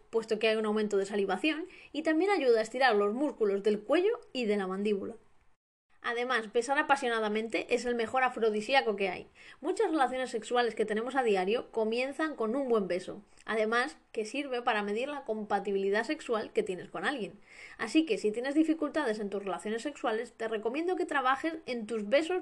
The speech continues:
para hacerlos más apasionados. Pero a la sexualidad dedicaré otro podcast otro día. Sin embargo, no todos los besos son sexuales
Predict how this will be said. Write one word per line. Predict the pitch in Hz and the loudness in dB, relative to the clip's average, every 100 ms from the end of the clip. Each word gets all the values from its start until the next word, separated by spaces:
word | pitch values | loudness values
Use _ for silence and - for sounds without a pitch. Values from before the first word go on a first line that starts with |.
| - | 0
para | 208 | 0
hacerlos | 214 254 285 294 - - | 2 2 2 2 -4 -16
más | 220 233 262 247 | -12 -2 0 0
apasionados. | 185 196 175 120 - - - _ - - - | -4 -4 -6 -10 -14 -20 -20 _ -20 -20 -8
Pero | 226 226 | -2 2
a | |
la | 220 | 2
sexualidad | 226 220 233 240 359 | 0 -2 0 4 4
dedicaré | 339 262 226 226 240 | 4 0 0 2 2
otro | 208 208 | 2 2
podcast | 311 320 339 - - | 2 2 -2 -4 -4
otro | 262 208 165 | -4 -2 -4
día. | 160 - - _ _ _ _ _ _ _ _ _ | -8 -12 -20 _ _ _ _ _ _ _ _ _
Sin | - 320 | -8 -6
embargo, | 349 330 302 302 | -2 -2 0 -4
no | 294 294 | -4 -2
todos | 294 311 | 0 0
los | 285 247 | 0 0
besos | 240 254 247 | -2 -4 -4
son | 240 | -6
sexuales | 226 214 - 202 240 | -4 -6 -2 0 0